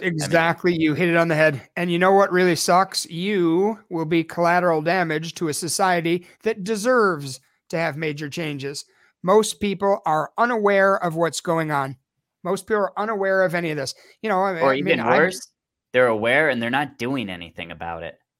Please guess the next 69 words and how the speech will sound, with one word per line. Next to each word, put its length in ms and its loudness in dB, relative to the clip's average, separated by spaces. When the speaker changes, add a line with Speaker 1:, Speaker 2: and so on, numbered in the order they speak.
Speaker 2:
How 60 -12
many 140 -6
Speaker 1:
I, 20 -8
Speaker 2:
times 280 -2
do 40 -2
Speaker 1:
I 60 2
Speaker 2:
you 80 2
think 160 -2
we 60 0
Speaker 1:
want 100 -6
Speaker 2:
sit 120 -14
down 220 0
with 120 -4
Speaker 1:
no. 40 -12
Speaker 2:
people 380 -4
that 200 -2
are 80 -6
like, 280 -4
"Oh, 160 4
I 100 4
know 180 -4
all 200 0
these 260 -10
things," 300 -8
but 280 -8
you 200 -12
still 300 -4
have 220 -2
all 280 0
of 100 -10
your 100 -4
money 260 -6
in 100 -10
the 80 -8
market. 380 -8
You 120 -20
still 180 -8
have 140 -4
all 240 -2
of 100 -8
your 120 -6
money 240 -6
in 80 -10
the 80 -10
bank. 320 -8
It's 120 -14
like, 200 -8
"Oh, 80 0
I 100 0
agree 320 -4
full-hearted 560 -2
with 160 -10
everything 400 -6
you're 140 -8
saying, 340 -6
yet 120 -2
I'm 140 -2
gonna 220 -4
do 260 -8
absolutely 640 -6
nothing 380 -12
to 40 -16
set 220 -10
a 60 -10
foundation 640 -12
and 80 -20
to 80 -20
protect 400 -18
myself. 360 -18